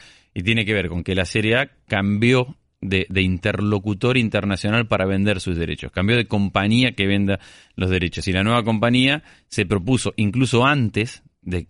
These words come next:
de, de tener a Cristiano Ronaldo en la Serie A. El problema no, no empieza con Cristiano llegando, sino antes de, de Cristiano se propuso en esta vorágine del fútbol que, que lo que necesita es dinero todo el tiempo para seguir creciendo y manteniendo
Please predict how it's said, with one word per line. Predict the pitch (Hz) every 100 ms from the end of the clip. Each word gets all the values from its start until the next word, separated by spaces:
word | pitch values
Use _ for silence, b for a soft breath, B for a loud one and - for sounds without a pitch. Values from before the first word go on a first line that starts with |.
| _
de, | - 80 78
de | 85
tener | 80 101 113
a |
Cristiano | - 87 - 101 95
Ronaldo | 92 98 95
en | 85
la |
Serie | 82 87 95
A. | 90
El |
problema | 87 87 117 120
no, | 113
no | 104
empieza | 107 90 139 107 92
con | 92 90 82
Cristiano | - 90 - 107 95
llegando, | 85 90 78 73 71 b b b
sino | - 101 -
antes | 135 135 101 92
de, | 90 90
de | 92
Cristiano | 98 98 123 127
se | 113
propuso | 90 107 98 143 131 - 135 -
en | 101 90
esta | 104 104
vorágine | 90 98 113 113 101 98 95 B B B
del | 101 95
fútbol | - 120 110 101 92
que, | 98
que | - 95
lo | 80 90 98
que | 98
necesita | 95 85 95 117 113
es | 104
dinero | 95 104 120 107
todo | - 107
el | 101 90
tiempo | 120 107 92
para | 87 82
seguir | 87 110
creciendo | 104 98 - 117
y | 98
manteniendo | 90 92 98 95 117 127 110 101